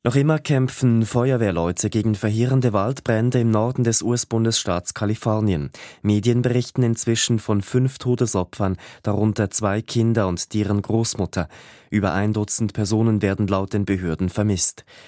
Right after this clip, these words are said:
Knapp vierzigtausend Menschen wurden bisher vor den Flammen in Sicherheit gebracht. Betroffen ist vor allem die Stadt Redding, nördlich von San Francisco. Dort bedrohen gleich mehrere Brandherde ganze Quartiere.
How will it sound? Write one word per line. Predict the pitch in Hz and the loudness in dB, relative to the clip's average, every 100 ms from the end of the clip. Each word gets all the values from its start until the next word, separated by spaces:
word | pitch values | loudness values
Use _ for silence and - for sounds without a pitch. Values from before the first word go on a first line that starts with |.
| - _ | -20 _
Knapp | - 101 - | -4 -2 -2
vierzigtausend | - 131 147 135 120 - 98 117 117 98 | -2 -2 0 -2 -2 -2 -2 0 -2 0
Menschen | 101 104 135 - 127 | 0 0 -2 0 0
wurden | 123 127 | 0 0
bisher | 117 113 120 117 | 0 0 0 0
vor | 120 | 0
den | 107 104 | 0 0
Flammen | 104 95 101 | 0 0 0
in | 101 | 0
Sicherheit | 98 117 - 101 67 - | 0 0 -2 -4 -4 -6
gebracht. | 92 80 73 - - - - | -6 -4 -6 -10 -16 -16 -14
Betroffen | 80 90 90 - 110 | -8 -4 -4 -2 -2
ist | 101 - | -2 -2
vor | 104 | -2
allem | 92 101 | -2 -2
die | 98 | -2
Stadt | - 90 - | -2 -4 -2
Redding, | 101 107 117 110 - - - | -2 0 0 0 -2 -12 -4
nördlich | 104 104 110 113 113 | 0 0 0 -4 -4
von | - 110 107 | -2 -2 0
San | 110 104 | 0 0
Francisco. | 113 107 113 110 - 90 76 - - - | -2 -2 -2 -2 -2 -4 -4 -10 -20 -6
Dort | 104 98 - | -2 -2 -2
bedrohen | 139 127 123 127 127 | -2 0 0 2 0
gleich | 117 113 - | -2 -2 0
mehrere | 117 117 113 110 | 0 0 0 -2
Brandherde | - 101 107 - 104 92 87 | -2 0 0 -2 -2 -2 -2
ganze | - 82 85 - 92 | -4 -4 -2 -2 -4
Quartiere. | - 104 - 104 85 76 | -4 -4 -2 -4 -4 -6